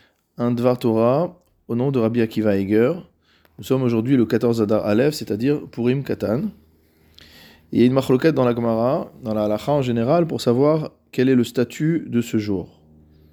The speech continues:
Le Rema, à la fin du Shulchan Aruch, c'est le dernier siman du Shulchan Aruch Orach Chaim, écrit « Yesh Omrim Shechayav Learbot Bemishte Vesimcha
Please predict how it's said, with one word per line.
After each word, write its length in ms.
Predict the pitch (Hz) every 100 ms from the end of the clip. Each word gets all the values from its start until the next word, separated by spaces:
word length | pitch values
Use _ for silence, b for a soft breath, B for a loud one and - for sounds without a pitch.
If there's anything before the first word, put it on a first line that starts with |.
| B B B B B B -
Le 140 | 113
Rema, 460 | 113 143 180 185 175
à 180 | - 117
la 100 | 120
fin 200 | 151 151
du 80 |
Shulchan 300 | 127 127 127
Aruch, 360 | 120 110 160 190
c'est 120 | -
le 120 | 107
dernier 640 | 107 135 143 147 151 127 -
siman 560 | - 127 127 120 113 101
du 140 | - 110
Shulchan 320 | - 120 120
Aruch 260 | 110 107
Orach 280 | 107 107 107
Chaim, 420 | 110 107 123 190 226 B B B B B B -
écrit « 640 | 123 117 165 196 196 - -
Yesh 360 | 135 185 190
Omrim 380 | 143 156 165 185
Shechayav 560 | 170 151 131 135 156 151
Learbot 400 | 127 117 135 147
Bemishte 460 | 127 117 110 -
Vesimcha 880 | 147 131 117 120 107 123 131 165 202